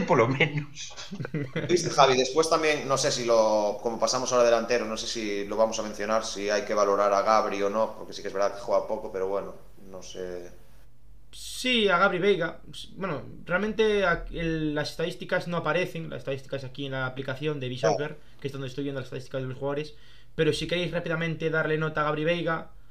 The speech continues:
Speaker 3: yo le daría
Speaker 2: Un aprobado, al igual que Charlie
Speaker 3: cinco.
Speaker 2: Fontán, un cinco con cinco, porque
Speaker 1: Pero Gabri Veiga non
Speaker 2: tamén
Speaker 1: xogou ningún minuto, eso, joder, no, tío, no, no,
Speaker 3: Claro.
Speaker 1: vamos a ver.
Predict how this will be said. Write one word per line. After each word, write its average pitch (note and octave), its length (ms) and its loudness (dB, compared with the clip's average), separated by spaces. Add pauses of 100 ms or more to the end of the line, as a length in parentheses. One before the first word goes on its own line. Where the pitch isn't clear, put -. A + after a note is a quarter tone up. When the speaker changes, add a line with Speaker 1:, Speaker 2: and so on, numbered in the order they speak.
(300)
Speaker 3:
yo C#3+ 140 2
le D#3 60 4
daría B2+ 1300 0
Speaker 2:
Un C3+ 160 2
aprobado, A#2+ 380 10
al A#2 60 8
igual A#2 260 8
que A2+ 120 -2
Charlie A2 280 4
Speaker 3:
cinco. G#2 40 -4
Speaker 2:
Fontán, A2 560 4
un G2+ 100 -8
cinco G#2 280 -6
con G2+ 160 -2
cinco, A#2 400 -2
porque G2+ 240 -4 (140)
Speaker 1:
Pero C3+ 160 6
Gabri B2+ 160 12
Veiga D3 240 12
non D3+ 80 8
Speaker 2:
tamén A#2+ 80 4
Speaker 1:
xogou D3 200 12
ningún D#3 200 6
minuto, C#3+ 400 8
eso, D3 160 6
joder, D3 280 8
no, C#3+ 120 8 (220)
tío, A#2 180 4
no, A#2+ 140 8 (100)
no, C#3+ 80 4
Speaker 3:
Claro. C3 100 10
Speaker 1:
vamos A#2+ 220 10
a G#2 80 0
ver. G2 120 0